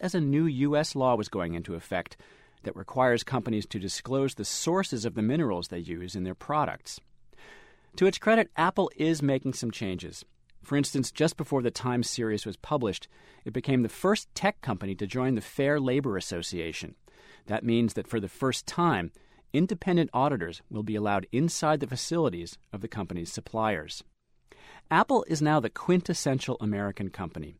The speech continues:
and it's part of us in more ways than we've been imagining. Its success reflects not merely its uncanny ability to innovate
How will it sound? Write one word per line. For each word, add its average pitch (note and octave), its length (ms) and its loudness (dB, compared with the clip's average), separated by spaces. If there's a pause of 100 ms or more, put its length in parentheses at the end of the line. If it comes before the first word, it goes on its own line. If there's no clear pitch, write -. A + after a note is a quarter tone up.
(180)
and A2 100 -2
it's G#2 120 -6
part E3 280 2
of C3+ 80 2
us B2 160 2
in A2+ 200 0
more C3+ 300 4
ways A#2+ 340 4
than A#2 180 0
we've G#2 240 -2
been G2+ 200 0
imagining. F2 640 -4 (580)
Its - 160 -2
success E3 480 4
reflects C#3 400 2
not C#3+ 220 4
merely D#3+ 280 4
its G#2+ 220 0
uncanny C3 580 4
ability G#2 400 0
to F2+ 180 -12
innovate B2 460 4